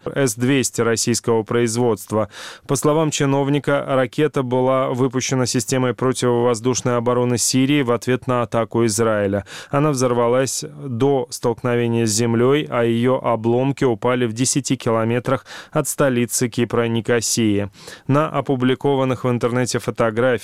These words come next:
на одном из обломков видны надписи на русском языке.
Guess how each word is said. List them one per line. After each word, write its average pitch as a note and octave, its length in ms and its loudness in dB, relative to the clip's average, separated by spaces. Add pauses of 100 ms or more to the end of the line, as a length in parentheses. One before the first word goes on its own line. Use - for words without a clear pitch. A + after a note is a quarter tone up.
(180)
на A2+ 160 0
одном A#2 280 0
из G#2 100 0
обломков A#2+ 600 0 (240)
видны D3 340 2
надписи B2+ 480 -2
на A#2+ 180 2
русском A2+ 360 -2
языке. G#2+ 640 0